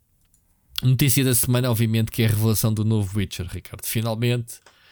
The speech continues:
a C D Projekt, que a gente já se esqueceu, ok? A C D Projekt está perdoada do, daquilo que fez, das mentiras que nos pregou com o Cyberpunk.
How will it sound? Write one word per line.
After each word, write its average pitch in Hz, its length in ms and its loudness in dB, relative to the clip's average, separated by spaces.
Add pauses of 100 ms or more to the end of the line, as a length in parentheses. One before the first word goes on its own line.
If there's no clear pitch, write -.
(200)
a 117 60 -2
C 113 140 2
D 113 100 4
Projekt, 123 680 0 (280)
que - 80 0
a 101 40 4
gente 120 180 2
já 139 120 2
se - 80 0
esqueceu, 139 640 2 (680)
ok? 123 220 0
A 185 220 0 (420)
C - 160 -2
D 110 100 2
Projekt 127 440 0 (480)
está 123 180 -2
perdoada 123 480 2
do, 110 400 2 (760)
daquilo 120 280 2
que - 160 -12
fez, 131 420 2
das 131 160 4
mentiras 131 680 2
que - 100 -6
nos 120 120 0
pregou 120 520 0
com 120 140 0
o 117 100 2
Cyberpunk. 127 800 0